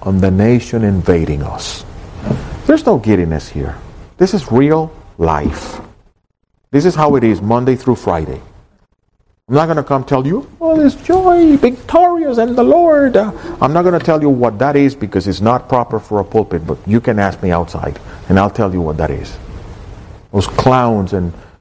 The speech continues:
comical, theatrical individuals asking for money and selling what is not. This is the real life, what Habakkuk, the man of God, was feeling when God told him, "This is what's gonna happen to you and to your people."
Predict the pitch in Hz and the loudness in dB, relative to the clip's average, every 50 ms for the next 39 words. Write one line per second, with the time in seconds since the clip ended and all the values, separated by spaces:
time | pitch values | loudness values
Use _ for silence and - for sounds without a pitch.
0 | _ _ _ - 147 139 131 127 117 - - 117 104 104 98 92 - - - _ | _ _ _ -2 -2 0 0 0 -2 -2 0 0 2 2 0 -2 -4 -10 -20 _
1 | _ _ _ - 113 104 113 127 143 135 - 123 113 - - 120 107 104 110 110 | _ _ _ 0 2 4 4 4 2 0 -4 -6 -8 -4 -2 0 0 0 0 0
2 | 110 107 98 90 120 127 117 107 110 104 95 92 90 - 117 117 120 113 - - | 2 0 2 2 2 2 2 0 0 0 2 0 0 0 0 -2 -2 -2 -6 -6
3 | 117 98 - - 101 98 101 110 113 110 104 98 90 87 85 - - 117 117 110 | -6 -6 -4 -4 -2 0 0 0 2 2 2 2 2 0 -2 -2 0 0 2 2
4 | 113 104 98 90 87 92 92 87 - 90 85 76 73 - - - - - - 98 | 0 0 -2 -2 -2 0 -2 -2 -2 -2 -2 -2 -2 -4 -6 -10 -14 -12 -4 2
5 | 101 190 220 - - 294 277 - 170 135 113 123 127 113 98 98 95 90 80 - | 6 6 6 6 2 -2 -2 0 0 0 2 2 2 2 2 0 0 -2 -2 -4
6 | - 95 95 87 98 104 90 113 147 170 170 - - 92 - - - - - - | -4 -4 -2 -2 -2 -2 0 2 2 0 0 -2 -6 -8 -8 -8 -10 -16 -20 -20
7 | _ - 113 110 113 139 156 180 190 160 120 113 139 131 123 117 120 120 117 107 | _ -4 -2 0 2 2 2 2 0 -2 -2 -2 -2 -2 -2 -2 -2 -2 -2 -2
8 | - - - 151 147 131 113 95 82 76 73 65 - - - _ _ - 120 113 | -4 -6 -2 2 2 2 2 2 -2 -2 -6 -10 -12 -16 -20 _ _ -2 0 2
9 | 107 120 143 143 139 143 - 131 117 104 104 92 95 127 139 123 117 120 110 - | 2 4 2 2 0 0 0 0 0 0 0 0 0 0 0 0 0 -2 -2 -2
10 | - 110 98 85 92 101 95 - 95 87 - 98 90 90 110 117 110 95 - 107 | -2 -2 0 0 0 -2 -2 -2 -4 -6 -4 -4 -2 0 2 2 2 2 0 0
11 | 95 82 - - 80 69 - - - | 0 0 0 -2 -4 -4 -6 -8 -12